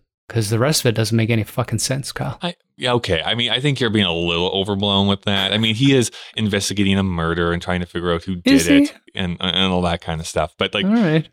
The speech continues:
Speaker 1: If
Speaker 2: and
Speaker 1: you
Speaker 2: it is
Speaker 1: say
Speaker 2: a
Speaker 1: so.
Speaker 2: comedy. I, we should be very clear. It is
Speaker 1: Is
Speaker 2: structured.
Speaker 1: it?
Speaker 2: It's a, okay, Dave, stop it. <laughs> Stop it.
Speaker 1: <laughs>
Speaker 2: Yes, it is a comedy film. It's very
Speaker 1: Shouldn't I have
Speaker 2: clearly
Speaker 1: laughed? Okay.
Speaker 2: There is
Speaker 1: No.
Speaker 2: one scene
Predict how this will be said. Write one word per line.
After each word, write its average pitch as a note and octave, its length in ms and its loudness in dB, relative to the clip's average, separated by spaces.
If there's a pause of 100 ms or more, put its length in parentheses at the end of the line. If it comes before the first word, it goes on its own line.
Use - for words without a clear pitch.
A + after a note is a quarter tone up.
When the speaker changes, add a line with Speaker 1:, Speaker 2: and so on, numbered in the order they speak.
Speaker 1:
If D#3+ 120 4
Speaker 2:
and - 0 -
Speaker 1:
you D3+ 60 2
Speaker 2:
it - 20 2
is E3 80 4
Speaker 1:
say C#3 140 6
Speaker 2:
a B2 40 6
Speaker 1:
so. A#2 140 0
Speaker 2:
comedy. D#2 360 -4
I, F2 180 -4
we G#2 120 -2
should G2 140 -6
be G#2 80 0
very F#2+ 180 2
clear. D#2+ 280 -4
It D#2+ 100 -2
is F2 260 -2 (320)
Speaker 1:
Is - 60 -6
Speaker 2:
structured. G3+ 300 4
Speaker 1:
it? - 20 8
Speaker 2:
It's - 120 2
a, - 60 -4 (640)
okay, F2 200 -14
Dave, F#2+ 280 0
stop - 420 -4
it. G2+ 180 -2
<laughs> - 600 -4
Stop C3+ 460 2
it. G#2 160 2 (140)
Speaker 1:
<laughs> - 140 -8
Speaker 2:
Yes, A#2 320 2
it G#2+ 100 0
is A#2 120 4
a G#2+ 60 4
comedy A2+ 420 2
film. F2 400 0
It's F2+ 120 -2
very G2 360 0
Speaker 1:
Shouldn't A3+ 240 6
I B3+ 40 8
have B3+ 80 6
Speaker 2:
clearly D#3+ 120 4
Speaker 1:
laughed? A3+ 500 0 (200)
Okay. A#2 380 2 (200)
Speaker 2:
There B2+ 180 2
is C3+ 120 2
Speaker 1:
No. A#2 60 0
Speaker 2:
one E3 200 4
scene D#2+ 520 0